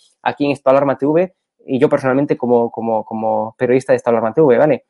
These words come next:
Entonces, ya sabes, Wismichu, yo te he respetado y, y esto es una lección, ¿vale? Que te doy. Yo te he respetado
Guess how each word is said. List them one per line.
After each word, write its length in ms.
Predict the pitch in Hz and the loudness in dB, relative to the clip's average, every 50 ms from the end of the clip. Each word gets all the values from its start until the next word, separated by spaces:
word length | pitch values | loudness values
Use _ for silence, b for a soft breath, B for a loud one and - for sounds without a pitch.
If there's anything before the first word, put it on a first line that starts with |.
| _ _ | _ _
Entonces, 360 | _ _ 117 104 110 107 95 - | _ _ -4 -4 -4 -4 -4 -4
ya 140 | - 120 120 | -4 -4 -2
sabes, 360 | 120 113 95 80 80 - _ _ | 0 0 0 -2 -2 -8 _ _
Wismichu, 560 | 131 123 127 120 131 139 127 - 104 - b b b b _ | -8 -8 -4 0 0 0 0 -2 -6 -12 b b b b _
yo 200 | - 147 202 208 | 2 4 4 4
te 80 | - 175 | 6 4
he 40 | 156 | 4
respetado 600 | 151 139 - 143 120 160 175 190 202 220 - - _ _ _ _ | 4 2 0 0 2 4 4 6 4 2 0 -6 _ _ _ _
y, 220 | - - 170 160 | -4 -2 -2 0
y 40 | 180 | 0
esto 100 | 170 - | 0 0
es 80 | 208 185 | 0 2
una 140 | 202 185 151 | 2 2 2
lección, 420 | 139 131 - - 165 156 - - - _ _ | 2 0 0 0 0 2 0 0 -6 _ _
¿vale? 240 | - 131 156 165 135 | 0 2 2 2 2
Que 80 | - 120 | 0 -2
te 120 | - 131 | -2 0
doy. 260 | 135 135 117 98 - _ | 2 2 0 0 -4 _
Yo 160 | - 170 180 | -2 -2 0
te 60 | 190 | 2
he 40 | 180 | 0
respetado 600 | 165 156 - 139 131 165 165 180 208 226 226 b | 0 0 -2 -2 0 2 2 4 4 2 0 b